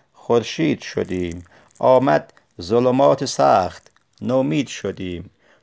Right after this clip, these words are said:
دشوارتر از شکنجه این بود که ما هر یک به درون خویش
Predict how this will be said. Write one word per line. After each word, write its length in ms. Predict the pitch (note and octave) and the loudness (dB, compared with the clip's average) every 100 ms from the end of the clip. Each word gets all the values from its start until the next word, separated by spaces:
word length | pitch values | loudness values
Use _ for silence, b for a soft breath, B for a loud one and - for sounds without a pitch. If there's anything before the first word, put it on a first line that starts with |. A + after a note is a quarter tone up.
| b | b
دشوارتر 720 | B2+ - A#2 C#3 C3+ C3 D3+ | -2 0 2 4 4 2 0
از 160 | D3+ C#3 | 2 0
شکنجه 540 | - A#2+ A#2 A2 G#2+ | -4 -4 -2 -2 -2
این 240 | C3+ C3 A#2 | -4 -2 -2
بود 360 | G2+ F#2+ F2+ - | -2 -6 -6 -10
که 160 | - | -10
ما 480 | G2 A2+ A2 G#2 G#2 - b b | 0 4 4 4 0 -10 b b
هر 300 | - C3+ D3 | -8 -2 0
یک 340 | B2 A2 - - | 2 -2 -4 -6
به 80 | |
درون 480 | G2 F#2+ F#2 F#2+ F#2 | -4 -2 -2 -2 -4
خویش 640 | F2+ A2 A2+ G2 F#2+ - | -8 -6 -4 -4 -6 -10